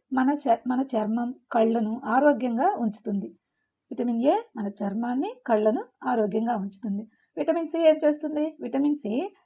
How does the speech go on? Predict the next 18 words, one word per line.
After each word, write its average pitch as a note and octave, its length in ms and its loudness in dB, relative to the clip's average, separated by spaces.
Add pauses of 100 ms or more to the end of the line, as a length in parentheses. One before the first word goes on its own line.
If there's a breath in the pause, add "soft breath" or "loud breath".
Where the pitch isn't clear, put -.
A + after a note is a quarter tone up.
(180)
శరీరం D#4+ 360 2
అనేక C4+ 360 2
వ్యాధులతో B3 640 2
పోరాడడానికి A#3 880 0
సహాయపడుతుంది. G#3+ 1200 -2 (520)
అంటే C#4 180 0
బాడీలో A#3 440 0
ఇమ్యూనిటీ, A3+ 520 -2
రెసిస్టెన్స్ A3+ 580 -8
పవర్ G#3 320 -4 (1040)
బాగా A3 360 0
ఉండాలి G#3+ 340 -4
అంటే A3+ 180 -6
మనం F4+ 260 -4 (200)
విటమిన్ B3 300 -4
సిని C4 300 -8 (1040)
సరిపడా B3+ 340 0
తీసుకోవాలన్నమాట. F#3+ 920 -6